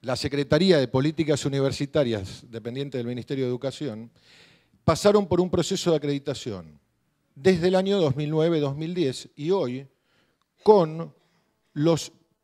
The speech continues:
más altos estándares de calidad. Esto en relación a la calidad y al establecimiento de una profesión de riesgo, con actividades reservadas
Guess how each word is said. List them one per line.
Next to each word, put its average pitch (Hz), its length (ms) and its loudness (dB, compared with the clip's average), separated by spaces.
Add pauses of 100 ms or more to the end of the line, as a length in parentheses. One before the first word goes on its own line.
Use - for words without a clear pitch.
más 202 460 0
altos 208 440 0
estándares 160 560 0
de 127 100 -4
calidad. 104 460 -8 (1300)
Esto 214 520 2
en 139 100 -4
relación 156 600 -4 (140)
a 120 100 -8
la 123 120 -6
calidad 131 520 -6 (300)
y 123 60 -10
al 127 100 -4
establecimiento 135 840 -6
de 151 320 -2 (280)
una 156 340 -6
profesión 139 680 -8
de 120 100 -6
riesgo, 90 480 -12 (720)
con 214 380 4 (120)
actividades 151 920 -2
reservadas 170 1080 0